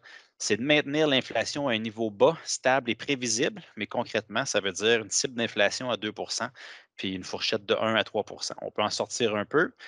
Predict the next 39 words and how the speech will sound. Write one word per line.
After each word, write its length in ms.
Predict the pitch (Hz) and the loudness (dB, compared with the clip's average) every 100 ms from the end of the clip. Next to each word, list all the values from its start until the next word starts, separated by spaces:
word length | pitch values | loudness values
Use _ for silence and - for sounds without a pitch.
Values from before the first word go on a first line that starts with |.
| - - | -18 -6
de 60 | |
cette 160 | - 113 | -4 -4
fourchette-là, 600 | - 101 113 - 120 160 | -4 0 0 2 2 2
mais 180 | 107 95 | 2 2
on 60 | |
va 60 | 92 | 0
toujours 340 | - 101 113 98 | -4 -2 2 2
agir 360 | 92 98 107 | 2 2 2
en 80 | 95 | 0
conséquence 600 | - 92 87 98 104 98 | -2 -4 -2 -2 -2 0
de 80 | 92 | 0
ramener 420 | 92 104 104 120 | 2 0 0 0
l'inflation 560 | 104 - 87 - 113 - - - _ | -2 0 -2 0 -4 -6 -12 -18 _
à 80 | 95 | 0
l'intérieur 540 | 98 - 90 90 101 | 0 0 -2 0 0
de 100 | 92 | 0
cette 220 | 87 98 - | -2 -4 -6
fourchette-là. 580 | - - - - - - - - - - | -8 -6 -6 -8 -12 -16 -18 -18 -14 -8
Du 120 | - | 0
côté 280 | 131 117 151 | 2 4 4
des 300 | 143 117 127 | 4 4 2
États-Unis, 540 | 151 143 131 135 175 | 2 2 2 0 2
il 40 | 151 | 4
y 40 | |
a 40 | |
une 120 | 131 127 | 4 4
nuance, 380 | 127 160 180 | 4 2 0
c'est 260 | - 131 - | 0 0 2
encore 540 | 120 117 147 156 147 | 2 4 6 8 8
de 100 | 117 | 6
maintenir 400 | 113 113 - 127 | 2 2 2 0
l'inflation 520 | 120 110 110 101 131 120 | 0 2 2 2 0 -2
à 60 | |
un 60 | 104 | -4
niveau, 340 | 104 98 101 | -6 -8 -4
à 40 | 101 | -2
un 120 | 101 | -2
niveau 340 | 107 101 107 | -4 -2 -2
bas, 240 | 90 - | 0 -2